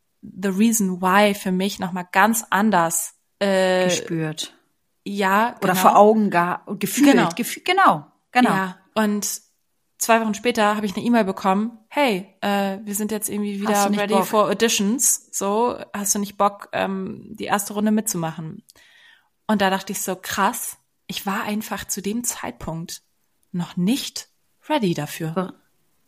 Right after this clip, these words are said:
Speaker 2: Aber das ist doch so oft so, dass man einen Niederschlag hat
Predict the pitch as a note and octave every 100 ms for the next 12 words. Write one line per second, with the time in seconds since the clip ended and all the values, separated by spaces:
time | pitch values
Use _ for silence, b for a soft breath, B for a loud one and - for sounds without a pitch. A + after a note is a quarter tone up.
0 | _ _ _ _ b b b b b b
1 | _ - F#3+ G3 - - - C#4 - G3+
2 | A3 B3+ - C4 - - G#3 A#3 A#3 G3
3 | - G3+ G3 G3 G3 G#3 - _ G3+ F#3+
4 | A#3+ D4 C#4 - A3 G#3+ - A3+ D4